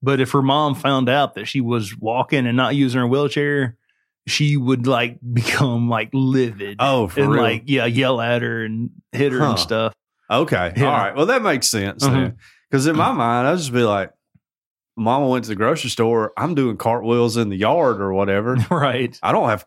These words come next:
Speaker 2: I don't feel like I have cancer. You
Speaker 1: Mm-hmm.
Speaker 2: know? I, I don't know, though. I didn't have a crazy mama, <laughs> so I don't know how that works.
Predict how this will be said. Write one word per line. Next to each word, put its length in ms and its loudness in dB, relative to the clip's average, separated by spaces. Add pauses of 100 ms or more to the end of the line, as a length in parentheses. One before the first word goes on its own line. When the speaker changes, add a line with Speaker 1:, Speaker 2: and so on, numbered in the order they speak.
Speaker 2:
I 80 0
don't 140 0
feel 80 2
like 160 2
I 80 2
have 160 -2
cancer. 580 -4 (140)
You 120 0
Speaker 1:
Mm-hmm. 80 2
Speaker 2:
know? 240 0 (580)
I, 180 0
I 120 0
don't 120 0
know, 240 0
though. 140 -14 (760)
I 100 0
didn't 160 0
have 180 0
a 20 -4
crazy 400 -2
mama, 400 -4
<laughs> 0 -
so 220 0
I 100 2
don't 140 -4
know 100 2
how 160 2
that 180 2
works. 560 -2